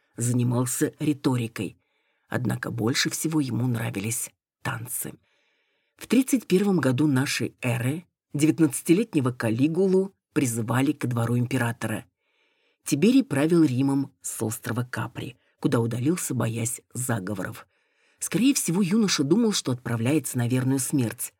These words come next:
но выбора не было. Его доставили бы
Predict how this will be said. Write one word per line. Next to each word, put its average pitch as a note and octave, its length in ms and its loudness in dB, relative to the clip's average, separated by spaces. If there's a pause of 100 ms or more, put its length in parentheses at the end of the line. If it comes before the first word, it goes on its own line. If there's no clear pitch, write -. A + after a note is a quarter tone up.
(140)
но B2+ 200 0
выбора D3+ 560 0 (260)
не C3 340 0
было. G#2+ 320 -6 (440)
Его D#3+ 260 2
доставили D#3 560 0
бы D#3 220 0